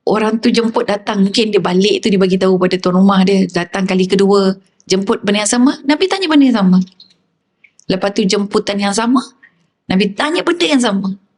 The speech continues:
Jadi dia kata, "Ya, untukmu dan juga Ummul Mukminin Aisyah radhiyallahu anha." So, kemudian baru Nabi ajak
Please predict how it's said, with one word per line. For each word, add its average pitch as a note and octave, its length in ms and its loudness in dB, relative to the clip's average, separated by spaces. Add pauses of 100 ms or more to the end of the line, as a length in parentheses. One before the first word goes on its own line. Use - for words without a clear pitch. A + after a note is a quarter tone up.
(460)
Jadi F#3+ 220 0
dia G3 100 2
kata, F#3+ 320 -4
"Ya, G3 260 2 (120)
untukmu G3 720 2
dan F#3 180 0
juga G3+ 300 0 (320)
Ummul E3+ 420 2
Mukminin F3 720 2
Aisyah E3+ 720 -2
radhiyallahu E3 500 -2
anha." D#3 320 -4 (560)
So, C#4 320 0
kemudian A3 460 0 (500)
baru C#4 240 2
Nabi G#3 400 0
ajak - 300 -4